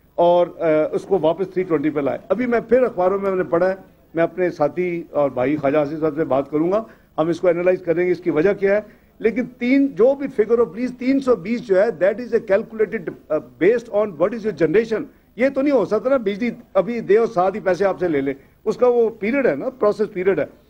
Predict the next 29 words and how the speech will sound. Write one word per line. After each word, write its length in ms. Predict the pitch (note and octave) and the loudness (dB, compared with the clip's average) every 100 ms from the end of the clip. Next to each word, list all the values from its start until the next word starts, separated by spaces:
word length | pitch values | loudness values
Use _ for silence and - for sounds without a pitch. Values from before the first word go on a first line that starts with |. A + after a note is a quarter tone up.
| _ - | _ -2
तो 80 | |
वो 120 | B3+ C#4 | 0 0
तीन 300 | C4 C4 C4 | 0 -2 2
सौ 120 | B3 | 0
बीस 260 | F3+ B3+ | 0 -6
calculated 600 | - A#3 D#3 G#3+ A#3 A#3 | 0 0 2 0 0 -2
है 120 | C3+ - _ _ _ | -4 -10 _ _ _
कि 60 | G3 | -4
तीन 340 | G3 A#3 C#4 | -2 0 2
सौ 160 | C4+ A3+ | 2 0
बीस 320 | D#3 B3 - | 0 -6 -6
billion 300 | G#3+ B3 A#3 | -2 -2 0
is 120 | G#3+ | 0
a 60 | F3+ | 0
normal, 400 | D3+ F#3+ A3 F3 | 2 2 2 0
अ, 60 | - _ _ _ _ | -4 _ _ _ _
क्रेडिट 600 | E3 D#3+ D3+ F3 F#3 G#3 | 0 2 2 2 2 0
जो 140 | D#3+ F3 | 2 2
है, 280 | D#3 G#3 - _ _ - | 2 -2 -6 _ _ 2
वो 140 | F3+ | 2
आज 440 | F#3+ F3+ G3 A3+ - | 2 2 2 0 -4
की 160 | A3 | -10
generation 580 | F3 E3+ D#3 F#3+ G#3 G#3+ | -4 -2 2 2 2 -2
के 100 | G#3 | 0
हवाले 280 | F3 D3 F3 | 0 0 0
से 120 | D#3+ | 0
हो 220 | F3 D3 | 0 0
सकता 300 | D#3+ C#3 - | -2 -6 -8
है। 120 | A#2+ | -14